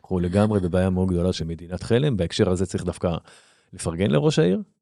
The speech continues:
אה, אה, שבכל מה שקשור ל-, לעבודות ב-, ברחובות ולשיפוץ רחובות, הוא גם הביא כספים, גם שינה את פני העיר,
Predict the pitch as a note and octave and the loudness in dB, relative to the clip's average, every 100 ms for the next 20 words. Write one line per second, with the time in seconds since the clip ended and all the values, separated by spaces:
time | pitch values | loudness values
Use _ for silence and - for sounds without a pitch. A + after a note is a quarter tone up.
0 | _ _ - F2+ F2 F2 F2+ - F2 E2+ | _ _ -4 0 2 2 0 0 -2 0
1 | F2+ F2 G2+ F#2 - F#2 G#2+ G2 F#2 F2+ | 0 4 4 4 0 -2 2 4 4 2
2 | E2+ E2+ F#2 F#2+ G2 F2+ F2 G#2+ G2+ F2 | 2 -2 0 0 0 0 4 6 6 4
3 | F#2 F2 F2+ F2 F#2 F2 E2+ E2+ F2 - | 2 4 2 0 0 2 0 0 -2 0
4 | F2+ G#2 G2 E2+ F2 - E2 G#2+ G2 G2 | 6 6 6 2 -2 -2 -2 0 0 0
5 | F#2 F#2 F2+ E2+ D#2+ F2+ G2+ A2 A#2 - | 2 4 2 0 -4 -2 -2 -2 -4 -4
6 | G2 - G2 E2+ E2 E2+ G#2+ - A#2+ A2+ | -6 -2 -2 -2 -2 -2 -4 -4 -2 0
7 | G#2 - G#2 G2+ G2 G2 F#2+ F#2+ | -2 0 2 4 4 4 2 0